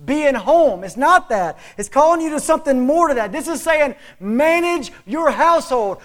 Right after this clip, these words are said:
for the glory of King Jesus, for the advancement of his kingdom. Manage it well."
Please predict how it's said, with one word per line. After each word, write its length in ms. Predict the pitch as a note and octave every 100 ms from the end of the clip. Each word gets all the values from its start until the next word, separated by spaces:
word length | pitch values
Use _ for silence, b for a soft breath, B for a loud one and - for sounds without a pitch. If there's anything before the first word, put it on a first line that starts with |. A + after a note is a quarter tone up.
| B
for 100 | C4+
the 100 | B3
glory 500 | F#3+ C#4+ E4+ F4 E4
of 160 | D4+
King 320 | - E4+ D#4+ A3
Jesus, 580 | D4 E4 C4 G3 - - b -
for 100 | D4
the 120 | D#4
advancement 580 | G3+ D4+ F4 E4+ D4 D#4
of 100 | D4+
his 140 | C#4+
kingdom. 420 | - F4 D4+ G#3+ - B
Manage 520 | F#3+ A3+ D#4 E4+ D#4+ B3+
it 140 | C#4
well." 460 | C#4+ E4 D4 F#3